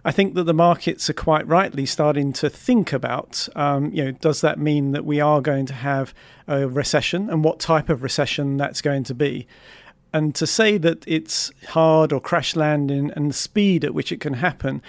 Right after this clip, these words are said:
I think there's still a number of variables that are outstanding, such as how the consumer is responding to the cost of living crisis, how companies can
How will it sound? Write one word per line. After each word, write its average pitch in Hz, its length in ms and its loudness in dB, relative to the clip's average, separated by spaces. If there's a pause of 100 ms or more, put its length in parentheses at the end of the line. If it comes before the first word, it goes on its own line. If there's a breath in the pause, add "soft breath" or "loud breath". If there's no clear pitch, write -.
(260 loud breath)
I 147 80 0
think 208 240 0
there's 156 200 2
still 160 200 4
a 147 60 2
number 151 440 2
of 135 120 -4
variables 151 640 2
that 151 240 -6
are 143 120 2
outstanding, 143 600 0
such - 260 0
as 147 320 2 (360 soft breath)
how 156 220 2
the 139 120 -2
consumer 147 580 0
is 139 140 -4
responding 143 560 0
to 143 100 -6
the 143 80 -2
cost - 380 -4
of 131 80 -6
living 135 240 -2
crisis, - 680 -4 (360 loud breath)
how 156 500 2
companies 151 680 -2 (360 loud breath)
can 147 320 0